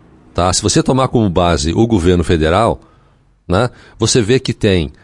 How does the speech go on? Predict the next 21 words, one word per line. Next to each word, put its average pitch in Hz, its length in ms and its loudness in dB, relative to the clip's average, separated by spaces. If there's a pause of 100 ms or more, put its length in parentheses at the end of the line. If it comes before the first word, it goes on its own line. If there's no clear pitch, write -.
(140)
deputado 92 960 -2 (260)
da 95 160 0
União 101 260 4
Brasil, 107 560 2
que 110 120 -6
está 95 220 0
no 101 120 2
governo, 151 560 2 (720)
deputado 117 640 0
do 107 140 -2
P 107 200 0
P, - 460 0
que - 80 -4
está 107 240 0
no 110 120 2
governo, 151 600 2 (380)
e 156 100 2
nem 202 340 4
por 190 320 4
isso, 185 600 0 (520)
né, 151 220 -2